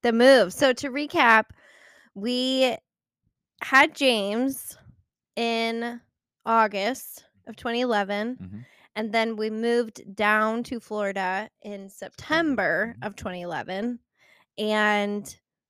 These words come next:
Speaker 1: we moved into Isaac's grandparents' retirement condo,
Speaker 2: Mm-hmm.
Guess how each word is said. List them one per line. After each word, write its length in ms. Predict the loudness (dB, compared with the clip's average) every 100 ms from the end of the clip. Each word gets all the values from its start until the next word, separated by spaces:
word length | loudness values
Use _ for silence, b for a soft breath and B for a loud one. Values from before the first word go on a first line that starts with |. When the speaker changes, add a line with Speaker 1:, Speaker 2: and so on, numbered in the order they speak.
| _
Speaker 1:
we 160 | -6 -4
moved 480 | -4 -6 -6 -8
into 920 | -10 -10 -12 -10 -8 -8 -10 -10 -10 -10 -10
Isaac's 380 | -10 -10 -12 -16
grandparents' 800 | -10 -10 -8 -10 -10 -14 -18 -18 _ _ _ _
retirement 540 | -16 0 2 2 -2 -2
condo, 680 | -2 0 2 2 2 -2 -8 _
Speaker 2:
Mm-hmm. 180 | -18